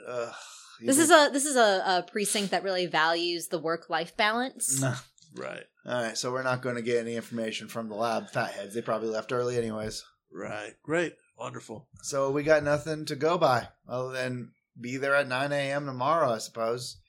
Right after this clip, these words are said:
Speaker 3: Uh, probably earlier.
Speaker 1: I mean, it seems a little bit weird that Rosie showed up twice. I mean, she called us in, and then we found out she was the one that got this guy a job.
Speaker 3: Yep.
Speaker 1: Maybe it was Rosie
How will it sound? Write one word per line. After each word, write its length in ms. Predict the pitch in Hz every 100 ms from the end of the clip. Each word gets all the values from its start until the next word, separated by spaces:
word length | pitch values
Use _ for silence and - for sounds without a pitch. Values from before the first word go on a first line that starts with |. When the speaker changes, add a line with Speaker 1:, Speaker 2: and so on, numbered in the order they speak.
| -
Speaker 3:
Uh, 120 | 139
probably 420 | 131 139 127 120 117
earlier. 300 | - - - 170 143
Speaker 1:
I 60 |
mean, 140 | 139 127
it 60 |
seems 220 | 127 147
a 40 | 123
little 140 | 120 117
bit 60 | 113
weird 260 | 120 117
that 120 | 113
Rosie 320 | 113 120 139 117
showed 300 | - 113 110
up 160 | 107
twice. 420 | 117 107 123 135
I 60 | 123
mean, 220 | 117 110
she 180 | 110 139
called 480 | 131 - 147 151 135
us 200 | 123 -
in, 320 | 131 110 113
and 200 | 127 120
then 180 | 113 113
we 60 | 110
found 280 | - 110 110
out 140 | 107
she 140 | - 123
was 120 | 110
the 80 | 117
one 180 | 113 110
that 120 | 107
got 220 | 107 107
this 100 | 107
guy 240 | 117 107 98
a 40 |
job. 500 | 98 135 131 120 127 -
Speaker 3:
Yep. 260 | 110 113 - - - -
Speaker 1:
Maybe 220 | 139 131
it 80 | 123
was 340 | 123 117 -
Rosie 840 | 131 127 123 120 127 120 117 110